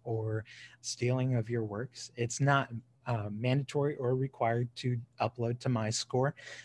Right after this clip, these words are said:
I think that that is going to help you, um, A, look a little more professional with your pieces, and then also protect you in the way that you, um, that you need to. And I think Andrea, uh, definitely can help with this,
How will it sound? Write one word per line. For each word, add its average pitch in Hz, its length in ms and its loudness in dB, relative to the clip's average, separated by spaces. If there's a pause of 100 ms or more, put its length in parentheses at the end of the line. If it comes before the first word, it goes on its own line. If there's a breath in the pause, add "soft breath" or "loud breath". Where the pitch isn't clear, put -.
(180 loud breath)
I 120 120 2
think 127 340 -2
that 123 220 2
that 123 400 4
is 127 260 -2
going 127 220 2
to 117 80 2
help 127 280 0
you, 120 400 0
um, 104 280 -6 (240)
A, 123 220 2
look 127 260 0
a 131 40 0
little 123 200 2
more 117 180 2
professional 123 760 0 (300 loud breath)
with 123 260 -2
your 127 100 2
pieces, 143 680 -4
and 135 160 4
then 127 160 4
also 123 460 2
protect 131 400 0
you 120 140 2
in 117 120 -2
the 113 60 0
way 113 140 0
that 110 180 -6
you, 117 360 -2
um, 107 240 -8 (180)
that 107 160 -4
you 113 140 -2
need 110 300 -2
to. 165 220 0 (460 loud breath)
And 139 120 2
I 127 60 4
think 151 320 0
Andrea, 139 680 4
uh, 117 220 0
definitely 127 600 0
can 123 160 -6
help 123 260 -4
with 120 140 -4
this, - 280 -2